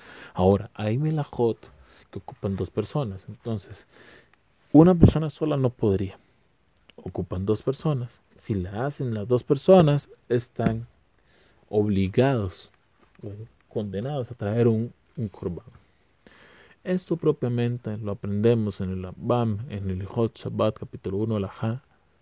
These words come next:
quince y dieciséis, y también en el Shulchan Aruch, en el capítulo trescientos dieciséis, en el inciso cinco. Ahora, vemos otra regla que se llama Shevut. Nos dice la regla.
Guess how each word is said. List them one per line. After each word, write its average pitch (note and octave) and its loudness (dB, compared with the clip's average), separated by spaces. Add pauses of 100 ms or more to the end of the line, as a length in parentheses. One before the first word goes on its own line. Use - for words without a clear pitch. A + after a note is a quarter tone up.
(120)
quince A2+ -2 (400)
y A2 0
dieciséis, F#2+ -2 (340)
y A#2 -8
también B2 -2
en C3+ 0
el A#2+ -2
Shulchan C3 -8
Aruch, A#2+ -4
en B2 -4
el A#2 -8
capítulo B2 -4
trescientos A2+ -6 (480)
dieciséis, C3 -6
en B2+ -2
el B2+ 0
inciso C3+ -2
cinco. A#2 -4 (1400)
Ahora, G2+ -4 (580)
vemos D#3 -8
otra A#2+ -10
regla A2 -8 (140)
que - -14
se - -18
llama A2+ -6
Shevut. G2 -4 (1400)
Nos A2+ -6
dice F#3 -8
la C3 -4
regla. A2 -6